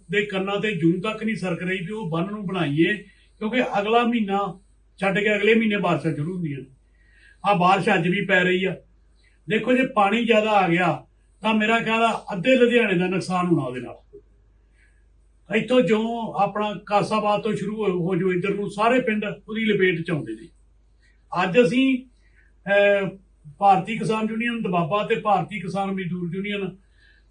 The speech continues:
ਦੋਨਾਂ ਜਥੇਬੰਦੀਆਂ ਵੱਲੋਂ ਇਸ ਮੁੱਦੇ ਦੇ ਉੱਪਰ ਖਾਸ ਕਰਕੇ ਮੇਨ ਮੁੱਦਾ ਜਿਹੜਾ ਸਾਡਾ ਸਸਰਾਲੀ ਬੰਨ੍ਹ ਦਾ, ਦੂਜਾ ਹੈਗਾ ਰਾਹੋਂ ਰੋਡ ਦਾ, ਤੀਜਾ ਰੇਹੜੀਆਂ ਫੜੀਆਂ ਦਾ ਵੀ ਨਾਲ ਹੀ। ਇਹਨਾਂ ਦੋਨਾਂ ਮੁੱਦਿਆਂ ਦੇ ਉੱਪਰ ਜਿਹੜਾ ਅਸੀਂ ਜਿਹੜਾ ਟੋਲ ਪਲਾਜ਼ਾ ਵਾ,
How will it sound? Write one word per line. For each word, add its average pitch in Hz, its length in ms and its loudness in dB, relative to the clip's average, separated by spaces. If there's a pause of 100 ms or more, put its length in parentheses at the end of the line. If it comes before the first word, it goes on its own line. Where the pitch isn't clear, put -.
ਦੋਨਾਂ 226 300 2
ਜਥੇਬੰਦੀਆਂ 202 580 2
ਵੱਲੋਂ 165 340 0 (300)
ਇਸ 233 200 6
ਮੁੱਦੇ 220 340 2
ਦੇ 208 100 0
ਉੱਪਰ 160 420 0 (840)
ਖਾਸ 196 320 4
ਕਰਕੇ 226 640 4 (260)
ਮੇਨ 208 240 2
ਮੁੱਦਾ 202 340 6
ਜਿਹੜਾ 196 240 2
ਸਾਡਾ 170 440 -2
ਸਸਰਾਲੀ 180 540 0
ਬੰਨ੍ਹ 151 220 -2
ਦਾ, 190 240 -2 (560)
ਦੂਜਾ 185 380 4
ਹੈਗਾ 202 240 2
ਰਾਹੋਂ 175 320 2
ਰੋਡ 190 200 -2
ਦਾ, 202 280 -2 (260)
ਤੀਜਾ 202 260 2
ਰੇਹੜੀਆਂ 190 340 2
ਫੜੀਆਂ 175 300 0
ਦਾ 175 60 0
ਵੀ 156 120 -2
ਨਾਲ 120 200 -6
ਹੀ। - 60 -20 (1080)
ਇਹਨਾਂ 254 220 4
ਦੋਨਾਂ 240 340 2
ਮੁੱਦਿਆਂ 202 320 0
ਦੇ 202 100 -4
ਉੱਪਰ 190 260 -2
ਜਿਹੜਾ 196 300 0
ਅਸੀਂ 180 160 -4
ਜਿਹੜਾ 185 260 -2
ਟੋਲ 165 360 2
ਪਲਾਜ਼ਾ 160 380 -2
ਵਾ, 156 360 -2